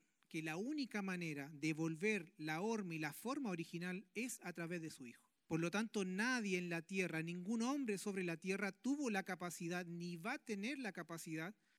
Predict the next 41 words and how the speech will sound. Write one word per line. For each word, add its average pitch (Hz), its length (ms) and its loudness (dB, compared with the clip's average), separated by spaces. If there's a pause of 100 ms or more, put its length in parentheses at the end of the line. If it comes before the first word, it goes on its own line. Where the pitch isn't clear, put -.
solo 294 400 2
por 202 220 2
su 294 200 0
naturaleza 220 600 0
corrupta, 220 600 -2
de 175 200 -2
poder 180 340 0
hacer 190 280 -2
algo 185 220 0
bueno 185 360 -2
y 160 100 -6
que 170 140 -2
Dios 185 180 -4
pueda 202 280 -4
encontrar 180 580 -6 (280)
la 156 140 -6
vida 190 260 -6
de 165 140 -4
Cristo 185 520 -8
en 147 160 -10
él. 117 160 -16 (340)
Si - 220 -8
no 208 240 0
participa 202 720 -4
la 143 140 -4
resurrección 190 760 -4
de 160 100 -2
Cristo 185 320 -6
en 151 100 -6
usted 175 280 -4
y 160 80 -2
en 151 100 -6
mí, 202 220 -4
usted 202 300 -4
no 185 160 -4
tiene 214 380 -2
nunca 208 520 0
ni 185 160 -2
yo 202 180 -2
la 180 140 -2
capacidad 190 680 -4